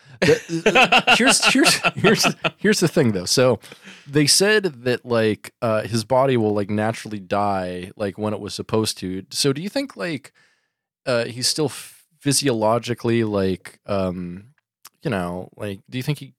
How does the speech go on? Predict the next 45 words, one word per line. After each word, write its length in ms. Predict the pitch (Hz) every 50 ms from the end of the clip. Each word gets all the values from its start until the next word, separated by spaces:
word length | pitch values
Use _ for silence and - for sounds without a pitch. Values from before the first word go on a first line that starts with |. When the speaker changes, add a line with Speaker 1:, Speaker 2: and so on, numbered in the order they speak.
| _ -
Speaker 1:
can 160 | - - 113 101
get, 200 | 117 110 - -
like, 160 | 104 92 -
E 160 | - 113 107
D 240 | 104 98 98 98 101
and 100 | 110 123
stuff 300 | - - - 131 131 -
like 160 | 139 131 131
that? 280 | - 151 165 175 156 - - _ _ _ _ _ _ _ _ _ -
Speaker 2:
I 40 | 139
mean, 120 | 147 160 254
I'm 100 | 330 294
guessing 360 | - 120 - - - 98 95
so. 360 | - - 101 101 98 101 117 - -
I 40 | 123
mean, 140 | 120 123 127
that, 180 | 143 170 190 -
at 120 | 147 139 143
that 160 | 175 247 -
point, 180 | - 190 151
it 80 | 127 104
has 240 | 98 131 139 143 -
to 60 | -
be 120 | 104 104 101
just 260 | 92 101 104 - -
psychological. 920 | - 113 107 - 92 92 90 90 98 104 - 85 - - - - - _ _ _ _ _ _ _
Speaker 1:
That's, 420 | 113 113 110 - - - - - - -
I 80 | 131
mean, 260 | 131 131 127 123 123 117
but 120 | 117 113
it's 140 | 113 107 113
a 20 |
positronic 800 | 107 - - 131 123 110 107 92 - - 98 92 95 101 104 101
brain, 460 | 101 - 107 135 135 92 60 57 - -
so 240 | 110 - - 107 92
he 120 | 107 113 113
Speaker 2:
Yeah. 140 | 110 117 120
Speaker 1:
should 200 | 120 117 107 107
know 200 | 117 139 143 117
that 120 | 104 101
he's 120 | 104 101 -
fully 260 | - - 107 101 98
functional 680 | - - 107 107 120 135 - 107 95 95 82 78 76
and, 180 | 78 85 - 78
um, 260 | 73 69 71 85 90